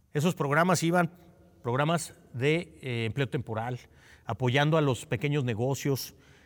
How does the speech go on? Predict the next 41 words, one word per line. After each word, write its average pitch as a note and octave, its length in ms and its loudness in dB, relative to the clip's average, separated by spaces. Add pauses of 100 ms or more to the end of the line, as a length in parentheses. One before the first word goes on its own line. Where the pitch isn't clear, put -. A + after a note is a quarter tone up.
(140)
a A#2 120 -2
los B2 160 4
restaurantes B2+ 640 0
y - 20 -6
fondas C3+ 320 -2
pequeñas, B2 480 -6
a A2+ 60 -4
las G#2 160 -4
mipymes, C3 600 -4 (600)
¿no? C3+ 200 -2
Viendo D#3+ 280 2
cómo E3+ 180 0
las C3+ 140 2
rutas C#3+ 260 0
de A#2+ 100 -4
tianguis, C#3+ 280 -2
los A#2+ 140 -2
mercados B2+ 320 -4
públicos C#3+ 400 -6
municipales B2+ 500 -4
podían B2 320 -4
salir B2+ 300 -4
adelante A#2 420 -4
con C3+ 140 -4
un C3 80 -2
pequeño C3+ 340 -4
apoyo, B2 400 -6 (640)
pero G2+ 160 -10
directo, A2 540 0
no A#2+ 180 2
eran, F3 320 2
no C3 120 2
eran F3+ 160 2
otros E3 260 2
esquemas B2+ 800 -4
de A2 100 -4
financiamiento, G#2 640 -6
era D3+ 140 -4 (140)
apoyo F3 380 0
directo. B2+ 640 0 (540)
Entonces, E3+ 420 4